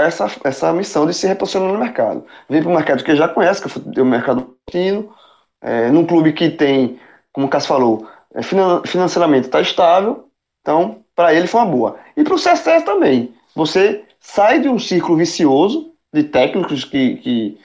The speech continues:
é, acontece no C S A e também em outros clubes, né? Existe esse próprio Ceará agora, é, tirou a Ge-,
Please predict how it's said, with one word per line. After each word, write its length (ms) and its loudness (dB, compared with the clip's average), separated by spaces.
é, 800 -6
acontece 540 0
no 60 0
C 120 -2
S 220 0
A 100 4
e 80 4
também 220 2
em 40 4
outros 160 0
clubes, 280 2
né? 180 2
Existe 300 -2
esse 360 -4
próprio 520 2
Ceará 460 4
agora, 460 2
é, 300 -4
tirou 320 4
a 120 4
Ge-, 160 -2